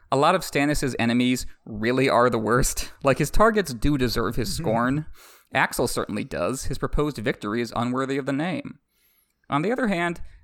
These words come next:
Speaker 1: Axel and Salador aren't Stannis' enemies. They're basically the only powerful allies he has left, and it's not good that he acts like he doesn't care what they think.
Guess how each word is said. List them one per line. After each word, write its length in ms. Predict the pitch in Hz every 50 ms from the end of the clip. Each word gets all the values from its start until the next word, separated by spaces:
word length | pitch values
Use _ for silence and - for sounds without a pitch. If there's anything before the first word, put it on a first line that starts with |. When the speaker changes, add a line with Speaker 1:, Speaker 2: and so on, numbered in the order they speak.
| - - -
Speaker 1:
Axel 460 | 139 170 - - - 226 214 214 -
and 140 | - 123 117
Salador 580 | - - 117 120 143 147 151 151 151 160 156 - _ _ _ _ _ _ _ _ _ -
aren't 300 | 127 135 143 147 135 -
Stannis' 520 | - - - 135 120 120 117 - - 110 - -
enemies. 580 | 117 117 110 98 80 71 - - - - - _
They're 100 | - 117
basically 480 | 120 123 131 135 - 160 - 151 151 131
the 120 | 127 107
only 240 | 98 117 123 127 127
powerful 440 | - - 123 120 120 117 131 113 82
allies 340 | 110 113 117 120 117 117
he 120 | - 131 117
has 200 | 131 113 107 -
left, 480 | 107 110 - 147 208 - - - - - - _ _ _ _
and 120 | - 131 143
it's 160 | 156 - -
not 300 | 135 143 190 214 - -
good 400 | 127 135 185 180 117 - - - - - -
that 120 | - 120 127
he 100 | 131 78
acts 260 | 110 127 131 - -
like 140 | 117 120 -
he 80 | 131
doesn't 260 | 110 117 117 127 120
care 160 | - 127 120 117
what 140 | 117 113
they 100 | - 120
think. 440 | 113 - - 127 131 - - - -